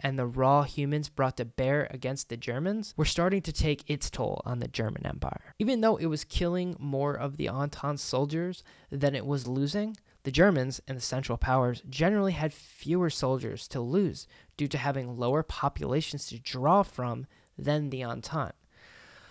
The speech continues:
So German strategists had an existential dilemma on their hands. How are they going to keep or increase the rates at which they killed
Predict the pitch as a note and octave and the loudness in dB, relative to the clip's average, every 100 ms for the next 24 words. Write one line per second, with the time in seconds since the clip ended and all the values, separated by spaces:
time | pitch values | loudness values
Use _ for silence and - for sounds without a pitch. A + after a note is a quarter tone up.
0 | - - C#3+ C#3 E3 D3 - A#3+ D4+ D4 | -20 -4 -2 2 4 2 0 4 6 6
1 | D3+ E3 F3 - - _ - G#3 G3+ - | 6 4 4 -2 -10 _ 0 4 4 0
2 | _ G3 - - G3 - D#3 D#3+ F3 D#3 | _ -6 -4 -4 -4 0 0 0 -2 -2
3 | C#3+ B2 B2 F#2 - G#2+ - - - - | -2 -2 -4 -6 -10 -12 -10 -10 -12 -12
4 | - - - - - - - - F3 A#3+ | -12 -14 -14 -20 -20 -20 -8 4 8 10
5 | C#4+ B3 F#3 F3 F3 D#3+ - D3+ C#3 - | 8 8 8 8 8 6 4 4 4 0
6 | - F#3+ G3 D3+ D3+ D3+ E3 - E3+ - | 2 4 4 2 -2 0 -4 -2 -2 0
7 | C#3+ B2+ B2+ G2+ - - C#3 C#3+ D3 - | -2 2 2 0 -4 -2 -2 -2 -4 -4
8 | B2 - - D#3+ D#3 | -6 -2 0 2 2